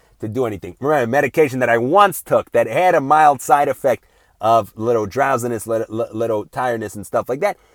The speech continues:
Said, "Okay, let's find out." So I give him a water bottle, and, uh, and I say, "Hol-, hold your hand out and keep the water bottle, uh, uh, your hand extended until I say so, and we're gonna see how long you, uh, you can hold it for,"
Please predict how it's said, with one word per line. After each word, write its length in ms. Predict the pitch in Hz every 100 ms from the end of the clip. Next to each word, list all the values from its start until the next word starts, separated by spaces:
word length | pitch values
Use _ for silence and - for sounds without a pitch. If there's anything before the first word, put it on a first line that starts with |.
| _ _
Said, 120 | 170
"Okay, 320 | 233 254 240 220
let's 220 | 127 147
find 240 | - 135 113
out." 220 | 98 87
So 100 | 117
I 80 | 127
give 180 | 151 208
him 100 | 180
a 60 |
water 300 | 131 123 -
bottle, 340 | 98 95 92 - _ _ _ _ _ -
and, 280 | 131 135 120
uh, 280 | 131 127 123
and 160 | 127
I 80 | 139
say, 280 | - 185 135
"Hol-, 240 | 117 160 -
hold 240 | 160 165
your 160 | 160 117
hand 340 | 131 180 139
out 220 | 98 78 - _ -
and 180 | 110
keep 240 | 95 175 151
the 120 | 139
water 260 | 131 151 127
bottle, 440 | 120 117 107 -
uh, 160 | 110 107 -
uh, 120 | 104
your 220 | 101 110
hand 260 | 120 170 143
extended 600 | 101 - 208 247 160 82 _ _ _ _ _
until 680 | 113 101 - 151 147 98 - _ _ _ _ _ _ _ _ -
I 120 | 147
say 240 | - 262
so, 320 | - 220 117
and 100 | 117
we're 120 | 156 165
gonna 140 | 165
see 180 | - 175
how 120 | 165
long 300 | 160 170 160
you, 280 | 160 156 156
uh, 200 | 135 143
you 120 | 139
can 120 | 156 160
hold 200 | 175 190
it 100 | 160
for," 300 | 233 370